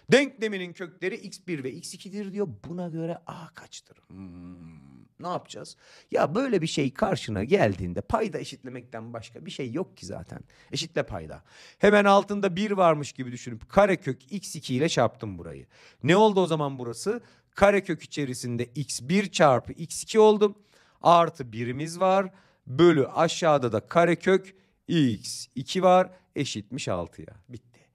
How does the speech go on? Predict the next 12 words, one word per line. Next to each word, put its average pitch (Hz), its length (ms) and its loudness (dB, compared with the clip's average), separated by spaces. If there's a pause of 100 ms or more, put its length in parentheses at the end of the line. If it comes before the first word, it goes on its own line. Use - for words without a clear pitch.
(400)
Ben 220 260 4
şimdi 220 300 -8
X - 320 -16
bir 220 260 0
çarpı 180 380 4
X - 320 -12
ikiyi 226 300 -6
bulabilir 208 420 4
miyim? 147 380 -4
Bulurum. 196 380 -6 (380)
C 151 560 6
bölü 123 240 0